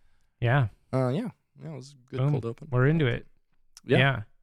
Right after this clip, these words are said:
Speaker 2: I know.
Speaker 1: And I love that it's a, it's a Pike episode. It's all about him.
Speaker 2: It is. I
Speaker 1: He's
Speaker 2: mean,
Speaker 1: great in it. He's
Speaker 2: yeah,
Speaker 1: very,
Speaker 2: I mean, the,
Speaker 1: like
Speaker 2: I feel like that's probably something they're going to do for the,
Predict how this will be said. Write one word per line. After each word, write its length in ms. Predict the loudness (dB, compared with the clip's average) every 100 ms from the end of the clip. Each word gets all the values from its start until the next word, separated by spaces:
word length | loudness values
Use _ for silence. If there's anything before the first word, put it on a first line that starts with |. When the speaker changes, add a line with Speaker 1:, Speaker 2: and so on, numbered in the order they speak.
| -20 _ -12
Speaker 2:
I 20 |
know. 80 | 4
Speaker 1:
And 80 | 8
I 20 |
love 260 | 10 8 8
that 100 | 4
it's 180 | 4 2
a, 200 | 0 0
it's 140 | -2 -4
a 40 |
Pike 300 | 2 2 4
episode. 440 | 0 0 -6 -4 -4
It's 120 | 0
all 180 | 2 4
about 260 | 4 4 4
him. 380 | 0 0 2 4
Speaker 2:
It 60 |
is. 260 | 4 2 4
I 80 | 6
Speaker 1:
He's 60 |
Speaker 2:
mean, 140 | 6 2
Speaker 1:
great 360 | 4 6 6 4
in 140 | 0
it. 180 | 0 -2 _ -10
He's 100 | 6
Speaker 2:
yeah, 200 | 6 8
Speaker 1:
very, 100 | 6
Speaker 2:
I 40 | 6
mean, 40 | 4
the, 40 |
Speaker 1:
like 300 | 4 0 -2
Speaker 2:
I 60 | -2
feel 220 | 2 4
like 360 | 4 4 0 2
that's 220 | 4 4
probably 520 | -2 0 2 2 -2
something 380 | -2 -2 -2 -2
they're 100 | -2
going 300 | -2 0 0
to 120 | -2 -6
do 300 | -4 -4 -4
for 320 | -2 0 0
the, 220 | -2 -14